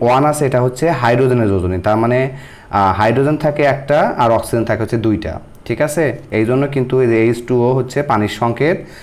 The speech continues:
আর এইচ টু ওর কাছে যদি কখনো আসে ডি টু ও, এই ডি টু ও হচ্ছে কিন্তু ভারী পানির সংকেত, অর্থাৎ হাইড্রোজেনের পরিবর্তে ডি, ডিতে ডিউটেরিয়াম প্রতিস্থাপিত হয়। এই ডি টু ও হলো ভারী পানির সংকেত, মনে রাখবেন।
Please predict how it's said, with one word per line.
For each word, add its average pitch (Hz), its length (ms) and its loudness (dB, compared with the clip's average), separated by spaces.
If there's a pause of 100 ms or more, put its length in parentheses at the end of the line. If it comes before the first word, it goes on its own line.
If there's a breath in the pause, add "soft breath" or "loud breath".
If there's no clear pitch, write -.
(120 loud breath)
আর 104 120 0
এইচ 131 300 2
টু 170 120 2
ওর 165 80 2
কাছে 151 340 0
যদি 135 220 0
কখনো 139 360 0
আসে 113 380 0
ডি 135 340 0 (100)
টু 147 120 2 (140)
ও, 90 100 2 (600 loud breath)
এই 113 260 2
ডি 139 120 2
টু 151 220 0
ও 156 80 2
হচ্ছে 143 320 -2
কিন্তু 143 260 -2
ভারী 113 280 2
পানির 104 300 0
সংকেত, 92 280 -4
অর্থাৎ 101 220 -4
হাইড্রোজেনের 123 480 0
পরিবর্তে 127 580 0
ডি, 117 380 0 (180)
ডিতে 127 420 0
ডিউটেরিয়াম 120 520 0
প্রতিস্থাপিত 101 520 -4
হয়। 82 300 -4 (200)
এই 101 120 -2
ডি 110 140 0
টু 120 160 -2
ও 127 40 2
হলো 127 140 2
ভারী 104 240 0
পানির 98 180 -2
সংকেত, 90 380 -8 (460 loud breath)
মনে 123 160 0
রাখবেন। 80 320 -4